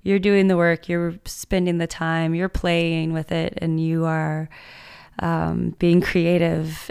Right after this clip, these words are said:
And then it kind of all just comes into focus about what, what this is. And when I first started writing this book, I really thought it was gonna be a book about, m-, I mean, honestly, like, me jumping on some kind of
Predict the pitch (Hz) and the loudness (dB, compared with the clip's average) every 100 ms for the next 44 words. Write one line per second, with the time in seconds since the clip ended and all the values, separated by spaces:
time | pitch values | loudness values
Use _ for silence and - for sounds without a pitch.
0 | - 170 160 185 185 175 165 - - 214 | 0 0 2 4 6 4 2 -2 0 2
1 | 214 185 - 180 - - 185 170 175 156 | 4 2 0 -4 -4 0 2 2 0 -4
2 | - 147 - 156 - - - - - - | -6 -4 -4 -4 -4 -6 -8 -18 -20 -20
3 | - - 175 156 170 165 - 185 175 180 | -10 -2 -2 0 2 2 0 -2 2 2
4 | - 165 151 175 170 165 156 - 175 170 | 2 -2 -2 -2 0 -2 -4 -4 0 0
5 | 170 - 175 180 185 - 240 - 190 170 | -2 -4 -2 0 0 0 0 2 2 2
6 | 165 160 160 160 - 165 160 - - - | 2 2 0 -2 -2 -2 -2 -4 -18 -18
7 | - - - _ _ - 320 220 180 - | -20 -20 -20 _ _ 4 6 6 4 2
8 | 165 165 160 170 170 165 160 156 160 156 | 0 0 -2 -2 -2 0 -2 0 -2 -2
9 | - - - - - - - 180 170 165 | -14 -20 -20 -20 -20 -20 -12 -6 -4 -2
10 | 160 - 190 175 175 - - _ _ _ | -2 -4 -2 -2 -2 -6 -20 _ _ _
11 | - 180 170 165 170 175 175 - 165 160 | -12 -8 -6 -2 0 0 0 -2 -4 -4
12 | 160 - 170 170 156 165 160 160 160 160 | -6 -4 0 0 2 0 0 -2 -2 -4
13 | 160 160 165 165 175 | -6 -4 -2 0 -2